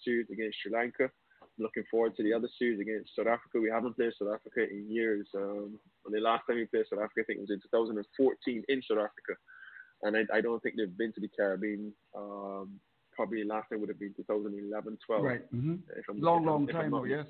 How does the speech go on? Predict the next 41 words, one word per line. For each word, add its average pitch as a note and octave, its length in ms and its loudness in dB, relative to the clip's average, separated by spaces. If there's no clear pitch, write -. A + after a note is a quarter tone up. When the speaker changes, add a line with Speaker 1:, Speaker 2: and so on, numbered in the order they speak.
Speaker 2:
Mm-hmm. C#3+ 280 -4
Speaker 1:
Yeah, G#2+ 200 0
it, A#2+ 140 0
it's A#2+ 140 0
been C#3+ 140 4
a B2+ 80 4
while, B2+ 280 6
so B2 80 -4
I'm A#2+ 100 -2
looking, A#2+ 240 -2
really D3+ 260 4
looking B2+ 300 -4
forward B2 240 2
to A2 60 -2
that A2+ 160 -2
series. B2 260 -2
Um, G#2+ 560 4
and A2 160 2
as A2 80 -2
well, A#2 220 6
I A2 60 0
think G#2+ 240 -4
we, A2 260 -2
we A#2+ 100 4
always A2+ 220 4
look A2 180 -2
forward A2+ 200 0
to A2 100 -8
having G#2+ 280 0
Pakistan - 420 -6
in, G2+ 400 -16
in, G2 320 -20
in, G#2 160 -8
and A#2+ 140 2
Australia G2+ 480 -4
over G#2 200 -2
here G#2+ 140 2
in G2+ 60 -4
the F#2+ 140 -8
Caribbean. F#2+ 480 -6
So, F#2+ 140 -8